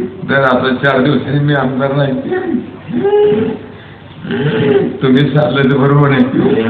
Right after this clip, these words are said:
चार दिवसानंतर मी आमदार राहणार नाही. पण काम सिनियर आमदार नाही, पण माझे आमदार, माझी कोणी बाजूला काढेन का?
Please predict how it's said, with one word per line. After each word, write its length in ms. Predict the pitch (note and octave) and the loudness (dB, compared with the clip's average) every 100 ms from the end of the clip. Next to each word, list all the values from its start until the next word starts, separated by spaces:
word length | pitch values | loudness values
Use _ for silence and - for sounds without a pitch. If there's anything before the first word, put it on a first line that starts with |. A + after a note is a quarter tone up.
| - - - - - - - A2+ B3 - - G2+ G2 - - - | -2 -4 -10 -16 -20 -14 -8 0 2 4 4 4 2 0 -4 -4
चार 300 | B2 C3 B2+ | 0 2 2
दिवसानंतर 640 | C3 A#2 B2 C3 A2+ C3 | 2 2 2 2 2 2
मी 180 | B2 B2+ | 2 2
आमदार 300 | A#2+ A#2+ B2 | 2 2 2
राहणार 300 | A#2+ A#2 B2+ | 0 2 0
नाही. 240 | B2+ A#2 - D#4+ D#4+ - - - - E4 E4+ F4 E4+ E4+ - - - - | 0 -2 -2 -2 0 -2 -6 -16 -12 -4 -4 -2 -4 -4 -6 -10 -14 -6
पण 280 | C#3 D3 D#3+ | 0 2 2
काम 440 | - - C#3 D#3+ D3 B2 - - - A#2+ - - - - | -2 -2 0 0 -2 -4 -6 -14 -12 -8 -6 -4 -6 -10
सिनियर 400 | - C3+ D3+ D#3 | -6 0 2 2
आमदार 300 | D3 C3 C3 | 0 0 0
नाही, 240 | B2+ A#2 A2 | 2 2 0
पण 120 | B2 | -2
माझे 440 | C3 C3 C3 D3 | 0 -2 0 0
आमदार, 260 | B2 A#2 - - - - - - - - - - - - - - - - - - - - - - - | 0 -2 -8 -12 -18 -18 -18 -18 -20 -20 -20 -20 -20 -20 -20 -20 -20 -20 -20 -20 -20 -16 -16 -16 -10
माझी 300 | B2 C#3 D#3+ | -6 -4 -2
कोणी 180 | D#3 D3+ | -2 -2
बाजूला 320 | D3 D3 C#3+ | -2 -2 -2
काढेन 340 | C#3+ D3 D3 | -2 -2 -2
का? 140 | C3+ | -4